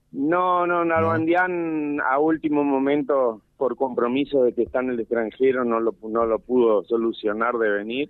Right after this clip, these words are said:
Speaker 1: Había estado charlando con el intendente de la ciudad de Buenos Aires y demás, era, era un proyecto, y bueno, lo de Gabriel Batistuta, sí, por ahí se,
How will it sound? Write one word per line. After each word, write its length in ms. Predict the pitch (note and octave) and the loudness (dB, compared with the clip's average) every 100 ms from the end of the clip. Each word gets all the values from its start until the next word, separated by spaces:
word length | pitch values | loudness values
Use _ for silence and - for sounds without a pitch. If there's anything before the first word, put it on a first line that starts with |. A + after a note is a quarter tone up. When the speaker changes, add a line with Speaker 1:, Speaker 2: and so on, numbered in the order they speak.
| _ _ _ _ _ - | _ _ _ _ _ -4
Speaker 1:
Había 560 | A2 A#2 C3 C#3 B2 | 0 0 2 2 0
estado 760 | A2+ - A#2+ A#2+ A2+ G#2 G2 F2+ _ _ _ _ _ | -2 -4 -4 -2 -2 -2 -4 -8 _ _ _ _ _
charlando 480 | - G#2+ G#2+ A#2 A#2+ | -4 0 0 0 0
con 160 | A2+ A2 | -2 -4
el 100 | G#2 | -6
intendente 520 | G#2+ G2+ G#2+ A2 G#2+ | -6 -4 -4 -2 0
de 80 | G#2 | 2
la 100 | G2+ | 0
ciudad 260 | - G#2 G#2+ | 0 -2 0
de 60 | |
Buenos 360 | G#2 G2+ G2 - | -4 -8 -8 -4
Aires 240 | A2+ G#2 | -2 -2
y 20 | G2+ | -4
demás, 420 | F#2+ G#2+ B2 A2+ | -4 -2 -2 -2
era, 280 | G#2 G2 F2 - - _ _ _ _ _ _ _ | -2 -2 -2 -6 -20 _ _ _ _ _ _ _
era 240 | G#2+ A2+ A2+ | 0 2 0
un 100 | A2+ | 0
proyecto, 480 | A2 B2 C3+ A#2+ | -2 0 -2 2
y 40 | C3 | 2
bueno, 240 | B2 G#2+ | 2 0
lo 140 | G2+ G#2 | 0 0
de 120 | A2 | 2
Gabriel 880 | A2 A2+ A#2 B2+ C3 C3 B2 A2+ A2 | 2 2 2 0 2 2 2 0 0
Batistuta, 580 | A2 A2+ A#2 C#3 C#3 D3+ | -2 -2 -6 -6 -2 -2
sí, 240 | - D3 C#3+ | 2 2 2
por 200 | E3+ F3+ | 0 0
ahí 180 | D#3+ D3 | 0 0
se, 160 | D3 | -2